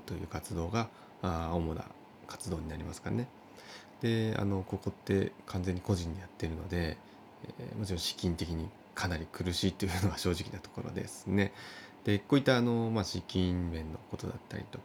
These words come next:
か、あと、まあ、どんな活動してるかっていうことは、Facebookの、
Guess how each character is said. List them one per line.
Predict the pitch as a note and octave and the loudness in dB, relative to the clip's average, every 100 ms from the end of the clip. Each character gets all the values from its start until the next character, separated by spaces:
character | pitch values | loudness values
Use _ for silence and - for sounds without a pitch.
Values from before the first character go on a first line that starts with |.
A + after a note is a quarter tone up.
| - | -6
か、 | - E2 - - - - - | -2 -2 -4 -12 -20 -20 -14
あ | - | -12
と、 | - - - | -8 -6 -2
ま | - | 2
あ、 | G2+ | 2
ど | F2+ | 2
ん | E2 | 0
な | E2+ - - | -2 -6 -12
活 | - - | -10 -6
動 | F2 | -4
し | |
て | - | -4
る | E2+ | -4
か | F2+ | -6
っ | |
て | - - | -6 -8
い | |
う | |
こ | G#2 | -6
と | A2 | 0
は、 | C3+ | 0
Facebook | F#2+ A#2+ B2 B2+ - G#2 | 2 0 2 -2 -2 -2
の、 | G#2+ | -2